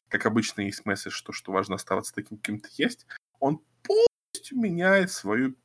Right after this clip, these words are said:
персону. <laughs> Полностью, э, э, меняет св-, э, в-, свою личность просто для того, чтобы закадрить телочку.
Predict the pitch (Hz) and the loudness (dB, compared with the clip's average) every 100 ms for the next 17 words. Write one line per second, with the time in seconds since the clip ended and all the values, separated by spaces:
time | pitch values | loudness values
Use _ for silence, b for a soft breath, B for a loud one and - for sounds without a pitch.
0 | - 110 - - - 92 98 - _ - | -4 -4 -4 -12 -8 -4 -4 -6 _ -4
1 | - - _ - 302 285 233 - _ 143 | -4 -6 _ -4 -2 -2 -4 -6 _ 4
2 | 233 302 269 - - 196 175 156 127 139 | 6 6 4 0 2 4 4 4 4 6
3 | 131 123 B - _ _ _ _ - 107 | 4 2 B -18 _ _ _ _ 2 4
4 | 107 104 101 98 107 B B _ - - | 6 6 4 2 -2 B B _ -20 -12
5 | - 127 131 131 139 139 131 - - - | -2 0 2 4 4 4 2 -4 -8 -6
6 | - 107 113 113 110 107 101 107 - - | -2 2 4 6 6 4 2 -6 -18 -18
7 | - 110 117 117 - 104 113 135 - 117 | 0 4 4 2 0 -2 -2 -4 -4 -4
8 | 104 - - _ _ _ _ - 294 392 | -6 -8 -18 _ _ _ _ -4 0 0
9 | - 240 208 214 202 180 160 151 135 127 | 0 0 2 2 2 -2 -2 0 -2 -2
10 | 120 - - - - | -4 -4 -4 -8 -12